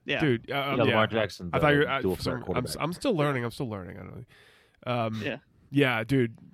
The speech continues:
Speaker 2: Lamar Jack-, he looks like, uh, yeah, he looks like the next Mike Vick. Like, he plays just like him. It, it's crazy.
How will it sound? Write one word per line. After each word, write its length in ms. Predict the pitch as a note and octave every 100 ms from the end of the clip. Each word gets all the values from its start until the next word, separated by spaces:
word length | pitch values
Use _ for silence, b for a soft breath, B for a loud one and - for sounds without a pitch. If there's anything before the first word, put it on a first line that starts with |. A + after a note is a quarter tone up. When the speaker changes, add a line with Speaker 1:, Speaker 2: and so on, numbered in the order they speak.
| - - - C#3
Speaker 2:
Lamar 260 | D3 D#3
Jack-, 220 | C3 C3+
he 140 | B2+ E3
looks 200 | E3 -
like, 220 | C#3+ C3+
uh, 180 | C3 B2
yeah, 160 | D3 D3
he 120 | A#2+
looks 180 | B2 C3
like 100 | B2
the 60 |
next 220 | B2+ B2+
Mike 180 | B2+ A#2+
Vick. 380 | A#2 B2+ G#2 -
Like, 220 | G#2+ G#2+ - _ _ _ _ _ _ _ _ C3
he 60 |
plays 440 | - C#3 D#3 C3+ G#2+
just 280 | - C3 A#2
like 200 | C3+ A2+
him. 200 | F2+ G2+
It, 240 | - -
it's 180 | A2+ -
crazy. 500 | - D3 A2+ G2+